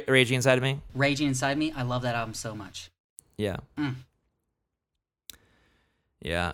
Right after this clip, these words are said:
Speaker 1: I, I love how every album has a different mood and different, like, e-, vibe to, like, where you are in your life, and you
Speaker 2: Mm-hmm.
Speaker 1: can really just, uh,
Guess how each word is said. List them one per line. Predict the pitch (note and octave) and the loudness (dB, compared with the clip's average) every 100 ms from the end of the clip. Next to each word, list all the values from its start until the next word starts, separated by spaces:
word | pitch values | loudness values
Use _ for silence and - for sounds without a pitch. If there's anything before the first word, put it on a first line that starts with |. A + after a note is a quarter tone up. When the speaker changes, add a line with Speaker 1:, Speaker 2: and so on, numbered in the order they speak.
| - | -2
Speaker 1:
I, | G#2+ G#2 | 0 2
I | - A#2+ | 6 6
love | A#2+ B2 | 6 6
how | A#2+ A2 G#2+ G#2 | 8 6 6 4
every | - G#2 G#2+ | 2 2 4
album | G2+ G2+ G2 | 4 2 0
has | G2+ F#2+ - | 0 -4 -6
a | - | -10
different | G#2 G#2+ G2+ F2+ | -6 -4 -4 -6
mood | F#2+ G#2 G#2 G#2 G#2 | -4 -2 0 0 -2
and | F#2+ | -4
different, | G2 - G2 | -4 -6 -6
like, | F#2+ - - _ - | -6 -8 -20 _ -18
e-, | C2 - - | -18 -18 -16
vibe | G2+ A2 G#2 G#2+ F#2+ | -2 0 2 0 -4
to, | - G2 | -6 -4
like, | G2 F#2+ | -4 -6
where | - G#2 | -6 -4
you | G#2 F#2+ | -2 -2
are | F#2+ | -2
in | G2 | -2
your | F#2+ | -4
life, | G2 G2 - | -4 -6 -8
and | - F#2+ | -10 -4
you | C3+ | 0
Speaker 2:
Mm-hmm. | B2+ | 0
Speaker 1:
can | G#2 | 0
really | F#2 F#2 | -2 -4
just, | F#2+ - - | -6 -8 -10
uh, | E2 F2+ | -8 -8